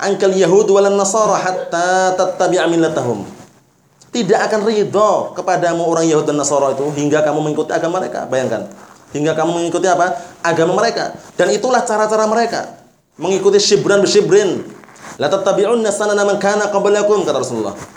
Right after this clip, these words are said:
Shibran bi shibrin. "Dira'an bi dira'in.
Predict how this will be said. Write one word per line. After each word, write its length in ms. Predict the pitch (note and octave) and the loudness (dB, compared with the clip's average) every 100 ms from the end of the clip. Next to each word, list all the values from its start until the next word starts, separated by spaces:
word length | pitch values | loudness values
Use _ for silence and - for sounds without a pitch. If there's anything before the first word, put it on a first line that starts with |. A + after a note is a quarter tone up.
| - | -10
Shibran 560 | - E3 B2+ C#3+ C#3 | 0 0 2 0 0
bi 40 | B2+ | -2
shibrin. 480 | C#3 A#2+ A2+ G2 F#2 - - - - - A#2 | -4 -2 -4 -4 -8 -16 -20 -20 -20 -18 -2
"Dira'an 560 | F3+ F#3 G#3+ A3+ A3 | 2 4 2 0 0
bi 160 | G#3 G3 | 0 0
dira'in. 560 | G#3 A3 D#3 C#3 A#2 | 0 0 -2 -4 -6